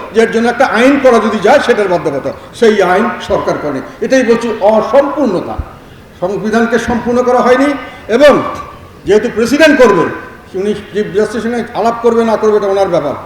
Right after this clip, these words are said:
বাধ্যবাধকতা নাই। কাজে প্রেসিডেন্ট যেটা করবে সেটা প্রধানমন্ত্রী করবে। কাজে প্রধানমন্ত্রী হাইকোর্টের সমস্ত নিয়োগও উনি নিয়ন্ত্রণ করতে পারেন,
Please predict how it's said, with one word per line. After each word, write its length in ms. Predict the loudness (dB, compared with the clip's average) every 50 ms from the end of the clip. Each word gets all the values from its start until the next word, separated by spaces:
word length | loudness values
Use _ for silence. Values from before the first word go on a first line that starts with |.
| -18 -18 -12 -6
বাধ্যবাধকতা 640 | -4 -4 -2 -2 -2 -4 -2 -2 -2 -2 -2 -2 -4
নাই। 180 | -4 -6 -6 -8 -10 -14 -18 -20 -10 -6
কাজে 180 | -4 -4 -4 -2
প্রেসিডেন্ট 480 | 0 0 0 0 2 2 2 2 2
যেটা 160 | 2 2 2
করবে 200 | 2 2 2 2
সেটা 200 | 0 0 -2 -2 -2 -2
প্রধানমন্ত্রী 500 | -2 -2 0 0 0 -2 -4 -4 -6 -6
করবে। 200 | -6 -6 -8 -8 -10 -14 -18 -18 -4 -2
কাজে 220 | 0 0 2 0 0 0
প্রধানমন্ত্রী 720 | 2 4 4 4 4 4 4 2 2 0 -2 -2 -4 -6 -8 -12 -14 -12 -10 -10 -10 -10 -14 -8 -2
হাইকোর্টের 420 | -2 0 0 0 0 0 0 -2 -4 -4
সমস্ত 260 | -6 -6 -6 -6 -6
নিয়োগও 320 | -4 -4 -2 -2 -2 -2 -4
উনি 240 | -4 -2 -2 -2 -2
নিয়ন্ত্রণ 340 | -2 -2 -2 -4 -4 -6 -6
করতে 160 | -6 -8 -8
পারেন, 200 | -8 -8 -8 -10